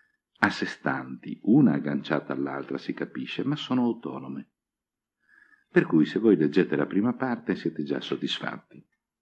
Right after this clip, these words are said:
Se leggete la seconda, saltando la prima e la terza, ha questa seconda parte un suo pensiero,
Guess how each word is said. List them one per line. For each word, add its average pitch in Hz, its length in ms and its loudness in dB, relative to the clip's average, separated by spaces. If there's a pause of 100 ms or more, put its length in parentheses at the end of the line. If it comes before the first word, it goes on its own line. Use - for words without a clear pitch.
(500)
Se - 180 0
leggete 101 440 6
la 71 100 0
seconda, 71 560 4
saltando 73 460 0
la 69 100 2
prima 73 320 4
e - 20 -2
la 82 100 0
terza, - 600 -2 (340)
ha - 380 2 (880)
questa - 300 -2
seconda - 460 0
parte 76 340 0
un 69 80 2
suo 71 220 2
pensiero, - 880 -4